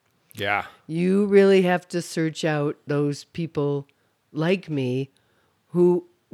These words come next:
Speaker 2: I'm part of a really big travel company, Travel Planners International,
Speaker 1: Oh,
Speaker 2: where there's
Speaker 1: okay.
Speaker 2: thousands of travel agents, but they all either have their own office or they work at home.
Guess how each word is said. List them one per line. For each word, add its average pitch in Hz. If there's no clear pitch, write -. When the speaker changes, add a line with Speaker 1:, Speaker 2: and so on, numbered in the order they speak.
Speaker 2:
I'm 240
part 180
of 147
a 147
really 185
big 139
travel 139
company, 143
Travel 151
Planners 143
International, 131
Speaker 1:
Oh, 147
Speaker 2:
where 170
there's 170
Speaker 1:
okay. -
Speaker 2:
thousands 190
of 135
travel 135
agents, 127
but 185
they 185
all 190
either 190
have 170
their 147
own 196
office 185
or 180
they 175
work 165
at 147
home. 190